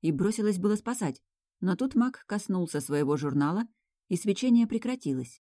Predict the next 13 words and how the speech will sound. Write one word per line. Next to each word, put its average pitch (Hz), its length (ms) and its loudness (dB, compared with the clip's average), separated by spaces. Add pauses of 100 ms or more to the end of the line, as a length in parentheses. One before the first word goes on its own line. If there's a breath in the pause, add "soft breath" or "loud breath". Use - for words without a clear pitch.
(320)
Зато 180 340 4
на 254 140 8
несколько 220 500 4
секунд 170 460 0
вспыхнула 170 640 -2
последняя 156 680 0
заполненная 143 680 2
строка. 185 460 -8 (720)
«А 202 200 2
что - 320 -2
это 262 160 6
вы 254 80 8
сделали?» — 170 500 4